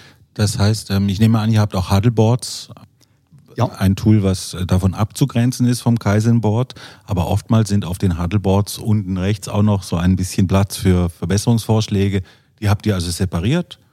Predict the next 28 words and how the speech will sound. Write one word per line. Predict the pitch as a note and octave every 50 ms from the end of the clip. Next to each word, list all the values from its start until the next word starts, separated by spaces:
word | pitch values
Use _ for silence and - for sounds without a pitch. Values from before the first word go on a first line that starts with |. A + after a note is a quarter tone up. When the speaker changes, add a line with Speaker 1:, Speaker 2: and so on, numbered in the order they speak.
| _ _ _ _ _ _ _
Speaker 1:
Das | _ _ -
Huddleboard | G#2 G2+ G#2 F#2+ F#2 F#2+ G2+ F#2+ F#2
wahrscheinlich | F2 E2 - E2+ D#2 E2+ E2+ -
prominent | - C3 C#3+ D#3 D#3+ E3 E3 E3+ E3+ - - -
und | - A2 A2 A2 G#2+ - - -
das | F#2+ F#2 F#2 -
Kaizen-Board | - E2 D#2+ D#2+ D#2 F#2+ F2+ E2 E2 E2 E2 F2 E2+ -
im, | - E2+ E2+ E2 D#2+ - _ _ _ _ _ _
im | - A2 F#2+
besten | F2+ G2+ G#2+ G2+ - - A2
Sinne | G2 A2 A#2+ A2+ A2+ G#2+
im | F#2+ F#2+
Hinterzimmer. | F2 F#2+ F#2+ F2 - F2 E2 - - D#2+ D2 C#2 C2 - - - _ -
Speaker 2:
Ja, | A2 - - - -
etwas | C#3 C3 - - C#3 B2 - - - - - - _ _ _ _ _
im | - A#2+
Hinterzimmer. | G#2+ G2+ A2 G2+ - - - - B2+ G#2+ F#2+ - - - - - - - - _ _
Wir | - D3 D#3+
haben | D#3 D3+ C#3+ B2 C3+ C3 - - - - _ _ _
eine | - C3+ C#3 D#3 F3+ F#3 F3 D3
Abteilung, | C#3+ - - - - D3 C#3+ C#3+ C#3+ C3+ A#2 G#2+ G2+ F2+ -
die | - C#3+ F3
Intensivstation | D3+ C3 - - B2 A#2+ - - C3 C3+ C#3+ - - - - C#3+ C3 - - - C3 A#2+ G#2+ G2+ G2
bei | F#2+ G#2+ G#2+ G#2+
uns. | G#2 G2 F#2 F2 E2+ - - - - - _ _ _
Auf | - A#2 A2 -
der | - B2+ B2
Intensivmedizin | - D3 C3 A#2+ - - B2+ A#2 A2 - - - D#3 F3+ D#3+ - F3 E3 D#3 - E3 D3 - - - - C#3+ C3+ C3+ D3 D#3